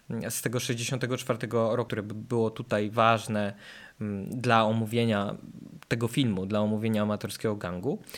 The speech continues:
Więc może przejdę bezpośrednio do, do tego, co też robimy sobie w każdym odcinku. To znaczy podzielę się z wami zestawieniem tych najwyżej cenionych filmów przez Godarda tego okresu, czyli tego roku.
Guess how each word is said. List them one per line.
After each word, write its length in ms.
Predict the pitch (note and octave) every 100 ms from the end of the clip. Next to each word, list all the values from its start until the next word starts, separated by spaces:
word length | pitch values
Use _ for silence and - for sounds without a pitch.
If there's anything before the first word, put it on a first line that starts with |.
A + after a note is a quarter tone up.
| - - -
Więc 200 | C4 B3+
może 320 | A3+ G3+ G#3
przejdę 800 | G3+ - - F3 G3+ E3+ E3+ E3
bezpośrednio 880 | C#3+ D3+ - D#3+ - D3+ D3+ D3+ D3+
do, 540 | B2+ A2+ A2+ A#2+ B2+ - _ A#2+
do 200 | A#2 B2+
tego, 260 | A#2 A#2+
co 180 | A#2+ A#2+
też 280 | A#2 A2+ -
robimy 360 | G#2+ A2 A2+ G2+
sobie 260 | A2 G#2+
w 60 | -
każdym 300 | B2+ B2 G#2+
odcinku. 640 | - - F3+ F3+ F3 D3+ - - - - _ -
To 200 | F#3 F#3+
znaczy 760 | C#3+ B2 C3 C3 - B2 A#2+ A#2 C3
podzielę 340 | C3+ D3 C3
się 140 | C3
z 40 | A2+
wami 240 | A#2+ B2
zestawieniem 760 | B2+ B2+ A#2 A#2+ A#2+ A#2 G#2+ G#2 - - -
tych 180 | A#2+ B2+
najwyżej 720 | B2+ A#2+ C#3 C3 B2+ A#2+ A#2
cenionych 640 | B2 A#2 A#2 B2 A2+ A2
filmów 400 | - A#2+ A#2+ A2+
przez 200 | - A#2
Godarda 800 | A2+ G#2 A2+ A#2+ G#2+ A2 G#2+ G#2+
tego 500 | - A#2 A2+ G#2 G2
okresu, 560 | G#2+ - A#2+ C#3 - C3+
czyli 220 | - F#2+
tego 280 | - G#2+ G2+
roku. 460 | A#2+ C#3 D3 C#3+